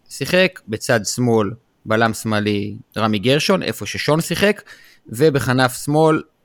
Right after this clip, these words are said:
אה, קני סייף, איפה שקורנו שיחק, כל החמישייה הוחלפה. בשלישיית האמצע, אה, אפשר להגיד בגדול שגוני נאור שיחק את השש ששואו עשה במשחק האחרון,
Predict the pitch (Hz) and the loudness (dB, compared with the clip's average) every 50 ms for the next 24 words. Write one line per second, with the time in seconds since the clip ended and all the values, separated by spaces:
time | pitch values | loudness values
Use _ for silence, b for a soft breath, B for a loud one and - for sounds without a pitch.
0 | _ - 110 107 104 101 - - 127 113 107 - - 160 170 180 190 180 - _ | _ -4 -2 -2 -2 -2 0 0 0 0 0 0 2 4 4 4 4 2 -2 _
1 | - 127 - 143 127 - 147 - 156 151 160 180 170 - 160 - - 135 127 - | -4 -4 -2 -4 -2 -2 -2 0 0 2 2 2 0 0 -2 -4 -4 -6 -8 -10
2 | _ _ - 185 190 180 - 160 139 135 - - 135 131 131 127 123 117 113 - | _ _ 2 2 2 4 2 0 -4 -4 0 2 2 4 2 2 0 -6 -4 -4
3 | 101 92 - - _ _ _ _ _ _ _ - - 120 - - 120 120 - 156 | -6 -6 -6 -12 _ _ _ _ _ _ _ -12 -8 -8 -4 -2 -2 0 2 4
4 | 170 185 196 190 160 135 120 117 117 120 - 139 143 160 190 202 - _ _ _ | 4 4 4 4 4 4 4 4 0 0 0 2 2 2 2 0 -4 _ _ _
5 | _ _ _ _ _ - 113 117 117 113 113 113 117 117 117 120 117 - - _ | _ _ _ _ _ -2 2 2 4 4 4 4 4 4 4 2 0 0 -4 _
6 | _ _ - - - - 165 165 170 160 147 143 143 143 151 123 104 127 123 123 | _ _ -12 -8 0 2 4 6 6 6 4 4 2 0 -2 0 0 0 0 0
7 | 117 117 131 143 127 120 110 101 - _ _ _ _ _ - - - 120 120 135 | 0 2 2 4 4 4 2 0 -4 _ _ _ _ _ -10 -6 -4 0 2 2
8 | 135 139 135 131 123 120 120 123 123 - - - 120 117 - 120 - - - - | 2 2 2 2 4 2 2 0 -2 -6 -4 -4 -4 -4 -4 -6 -4 -2 -2 0
9 | - 123 113 104 - - - - _ - - - 104 - - - 131 127 127 127 | 2 2 2 2 0 -4 -8 -8 _ -6 -4 -4 -2 -2 0 2 4 4 4 2
10 | 127 - 143 131 127 123 127 - - 131 127 - 127 120 - 127 120 113 123 135 | 0 0 0 0 0 -2 -2 -4 -4 -4 0 0 0 -2 0 0 0 2 2 2
11 | 147 175 190 180 | 2 0 -2 -6